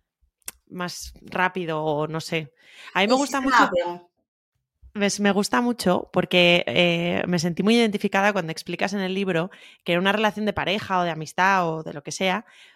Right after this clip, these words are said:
Speaker 1: o sea, comportamientos del otro, como por ejemplo, ponías el ejemplo de la falta de responsabilidad afectiva,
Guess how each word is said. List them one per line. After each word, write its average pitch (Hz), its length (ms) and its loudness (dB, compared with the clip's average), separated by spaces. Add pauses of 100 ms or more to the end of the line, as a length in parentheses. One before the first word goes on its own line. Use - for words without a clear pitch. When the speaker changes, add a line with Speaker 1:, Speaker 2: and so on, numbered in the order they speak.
(640)
Speaker 1:
o 202 100 4
sea, 190 300 2
comportamientos 202 640 2
del 240 140 4
otro, 240 220 2
como 165 180 -2
por 165 120 0
ejemplo, 185 300 2
ponías 170 240 0
el 185 60 0
ejemplo 190 280 0
de 160 100 4
la 156 100 -4
falta 175 260 0
de 190 100 4
responsabilidad 175 640 -4
afectiva, 196 680 0